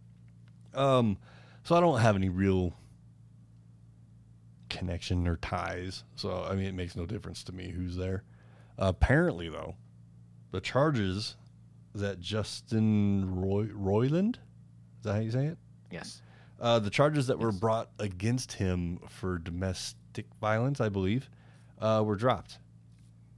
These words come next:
Speaker 1: But they were dropped after
Speaker 2: Yes.
Speaker 1: Cartoon Network fired him.
Speaker 2: Yes.
Speaker 1: So, yeah, I don't, I don't have an ending to that part of the story, but, uh,
Speaker 2: There is no ending. It's still ongoing. I mean, people are either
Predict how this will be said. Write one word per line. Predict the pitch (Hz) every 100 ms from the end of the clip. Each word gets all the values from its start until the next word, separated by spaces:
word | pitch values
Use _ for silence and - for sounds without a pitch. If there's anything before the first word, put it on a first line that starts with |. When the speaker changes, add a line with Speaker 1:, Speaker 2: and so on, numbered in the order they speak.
| -
Speaker 1:
But | 98
they | 101
were | 90
dropped | 104 98 -
after | 101 98 98 90 80
Speaker 2:
Yes. | 87 -
Speaker 1:
Cartoon | - 110 - 95
Network | 95 - -
fired | - 85 - -
him. | - - - - - - - - - - - - - - - - -
Speaker 2:
Yes. | 87 - - - - -
Speaker 1:
So, | - 95 90 92 95 - - - - -
yeah, | - 87
I | 92
don't, | 92
I | 92
don't | 98 98 98 - - - - - - -
have | 98 92
an | 90
ending | 95 95 92 98 98
to | 87
that | 90 -
part | 110 110
of | 110
the |
story, | 113 - 117 131 123 -
but, | 87 113 117
uh, | - - 76 - - - - - - - - - - - -
Speaker 2:
There | 185
is | 208
no | 123
ending. | 90 76 78
It's | 90 -
still | - 123
ongoing. | 127 127 139 123 85 87 90
I |
mean, | 87 90
people | 107 - 104 107 107 107 107 107 -
are | 95 95 98 95
either | 95 95 92 92 90 90 87 87 87